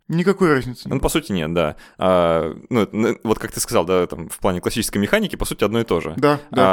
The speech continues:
Speaker 2: А,
Speaker 1: да.
Speaker 2: просто поменяли знак, но ничего страшного. А если представить себе видео, где человек, там, разбивает яйцо, выливает его в миску, да, если его развернуть, где <laughs> и получится, что яйцо собирается.
Speaker 1: Это будет чрезвычайно неестественно, это
Speaker 2: Вот, нам
Speaker 1: правда.
Speaker 2: сразу покажется, что здесь что-то не то, да, или там, допустим, пищевой краситель в воду
Speaker 1: Да.
Speaker 2: капаешь, да,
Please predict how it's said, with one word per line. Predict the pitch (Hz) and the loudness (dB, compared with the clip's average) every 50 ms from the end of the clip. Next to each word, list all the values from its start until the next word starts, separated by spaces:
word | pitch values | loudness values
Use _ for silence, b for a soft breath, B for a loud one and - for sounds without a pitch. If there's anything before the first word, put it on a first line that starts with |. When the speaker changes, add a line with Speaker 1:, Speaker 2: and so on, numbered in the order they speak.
| 92 92 | 6 6
Speaker 2:
А, | 90 85 | 6 4
Speaker 1:
да. | 85 87 | 4 2
Speaker 2:
просто | - 92 95 - - | 0 -4 -6 -4 -4
поменяли | 107 98 101 104 98 95 | -2 0 0 2 0 0
знак, | 95 98 117 147 - | 0 0 -2 -4 -2
но | - 101 | -2 -4
ничего | 104 101 - 101 | -4 -2 -4 -4
страшного. | - 107 107 - - 95 80 78 - | -2 -2 -4 -4 -4 -8 -10 -10 -4
А | - 110 110 | 0 0 2
если | 123 135 - - | 2 2 0 -2
представить | 120 - 127 - - 139 131 123 120 113 | -4 -6 -6 -2 2 2 2 2 2 -2
себе | - - 113 110 113 110 107 104 101 | -4 -4 0 2 4 4 6 4 4
видео, | 101 113 123 113 117 107 101 | 2 0 -2 0 2 2 2
где | 98 101 107 104 101 98 | 2 2 2 2 2 2
человек, | - - 104 95 - | 2 0 0 0 0
там, | - 92 | -2 -4
разбивает | 95 98 110 113 110 110 104 - | -4 -2 -2 0 2 2 2 2
яйцо, | 110 113 104 - - 110 95 | 0 -4 -4 0 0 2 2
выливает | 101 95 101 101 95 92 - | 4 2 4 4 2 2 2
его | 104 107 | 0 0
в | 135 | 2
миску, | 202 254 - - - 107 90 92 104 - | 0 0 -2 -2 0 -2 -2 -2 -4 -4
да, | - 113 113 | -2 0 2
если | 98 98 104 104 - | 2 2 0 0 2
его | 107 101 101 | 2 2 2
развернуть, | 104 107 120 117 113 104 95 - | 2 2 0 0 2 0 -2 -2
где | - 90 87 90 - - - | -6 -6 -4 -4 -4 -2 -4
<laughs> | - - | -2 -2
и | 113 | -2
получится, | 101 - 110 101 - - - | 0 2 0 0 0 -6 -4
что | - 117 | 0 0
яйцо | 117 113 - 110 | 0 2 2 0
собирается. | - 123 110 131 127 120 - 185 | 0 2 2 6 6 8 8 6
Speaker 1:
Это | 170 185 | 6 6
будет | 202 208 196 | 6 6 6
чрезвычайно | - - 190 185 175 185 190 - - 180 156 131 123 120 | 4 4 2 4 4 2 0 2 2 2 4 4 2 2
неестественно, | 117 117 117 117 - - - 123 113 - - - 113 | 2 2 0 0 -2 -2 -2 -2 -2 -2 -2 0 2
это | 120 123 | 6 6
Speaker 2:
Вот, | 113 98 | 6 6
нам | 92 117 123 | 8 6 6
Speaker 1:
правда. | 123 107 | 6 4
Speaker 2:
сразу | 131 156 196 202 180 | 4 4 4 4 4
покажется, | - - 135 160 165 - - 123 | 2 0 2 2 2 0 0 -2
что | 110 | 0
здесь | 131 127 | 0 -2
что-то | - - 131 - - | 0 0 -2 -2 0
не | 131 123 | -4 0
то, | - 101 85 82 | 2 2 2 2
да, | 85 98 104 | 2 2 2
или | 104 98 95 | 2 2 0
там, | - 98 95 87 82 87 | -2 -2 -2 -2 -6 -6
допустим, | 92 98 - - - 98 | -8 -8 -8 -8 -10 -6
пищевой | - 98 - 139 113 101 | -6 -2 0 2 2 2
краситель | - - 92 - 101 - - 95 | 2 -2 -4 -4 -4 -6 -6 -4
в | 95 | 0
воду | 101 98 87 90 87 90 87 95 | 0 0 2 2 0 0 0 0
Speaker 1:
Да. | - - 135 | 2 2 4
Speaker 2:
капаешь, | 139 139 135 120 - - | 4 4 4 2 -2 -4
да, | 107 107 127 135 | 0 2 4 4